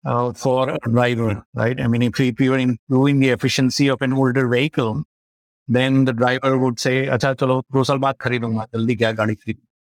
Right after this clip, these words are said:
And because, uh, a typical driver would change his vehicle because the efficiency has come down and now the mileage has reduced to an extent where, you know, the math is not working out for him. So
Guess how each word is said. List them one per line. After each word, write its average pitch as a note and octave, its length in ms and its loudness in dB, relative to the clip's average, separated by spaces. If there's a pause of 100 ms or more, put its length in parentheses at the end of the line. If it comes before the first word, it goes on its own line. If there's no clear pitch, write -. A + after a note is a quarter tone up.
And C3 140 0
because, A#2+ 240 -2 (440)
uh, C3+ 300 -2
a B2+ 40 -2 (220)
typical D#3+ 380 -2
driver C#3+ 400 0
would C3+ 240 -2
change C#3 300 2
his C3 100 2
vehicle B2+ 320 0
because B2+ 300 -2
the B2+ 100 4
efficiency B2+ 500 0
has A#2+ 120 0
come B2+ 220 0
down B2+ 280 -2
and B2 160 2
now B2 160 2
the B2 140 -6
mileage B2+ 420 -2
has B2 160 -4
reduced B2 480 2
to C3 100 0
an B2 100 0
extent B2 420 0
where, A#2+ 260 2 (400)
you C3+ 80 -2
know, A#2+ 140 2
the A#2+ 80 -2
math A#2+ 340 0
is B2 80 0
not A#2+ 180 -2
working A#2 320 0
out A#2 220 0
for B2 160 -6
him. A2 160 -6 (600)
So C#3+ 400 0